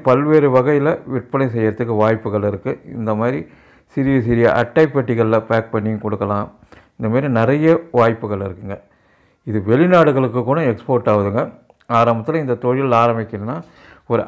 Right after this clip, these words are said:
ஐயாயிரம் ரூபாய், பத்தாயிரம் ரூபாய் இருந்தா போதுங்க. அதாவது நெல்லிக்காய், நல்லா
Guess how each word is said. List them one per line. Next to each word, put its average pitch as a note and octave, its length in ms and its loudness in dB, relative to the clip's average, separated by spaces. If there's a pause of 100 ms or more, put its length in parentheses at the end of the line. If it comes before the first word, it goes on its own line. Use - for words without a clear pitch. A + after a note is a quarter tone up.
(120)
ஐயாயிரம் C3 460 2
ரூபாய், E3 240 -2
பத்தாயிரம் A2 380 0
ரூபாய் A#2+ 160 -2
இருந்தா A2 200 -6 (100)
போதுங்க. G2 300 -8 (1000)
அதாவது G#2 360 0 (180)
நெல்லிக்காய், B2+ 580 2
நல்லா A#2 160 0